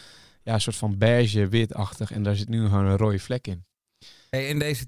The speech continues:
Speaker 2: tip met dat, eh, papier ertussen, k-, kwam, k-, kwam jij er zelf mee? Kwam je vriendin daarmee of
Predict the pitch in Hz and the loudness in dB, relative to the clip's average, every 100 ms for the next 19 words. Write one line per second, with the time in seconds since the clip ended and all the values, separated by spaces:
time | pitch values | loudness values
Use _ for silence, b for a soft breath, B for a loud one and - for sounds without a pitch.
0 | - 165 147 143 - 131 - 127 123 120 | -6 -6 -4 -4 -2 -6 -4 -2 0 0
1 | 117 - 160 196 185 175 170 165 - - | -2 -2 -2 -2 -4 -6 -4 -6 -8 -18
2 | 135 - 147 139 101 - 123 127 - 143 | -14 -6 -4 -4 -6 -10 -8 -6 -4 -2
3 | 127 131 120 101 156 156 151 143 143 - | 0 0 0 -2 -4 -6 -6 -4 -4 -4
4 | 123 117 113 - 120 131 131 127 113 - | -6 -2 -4 0 0 0 0 0 -2 -4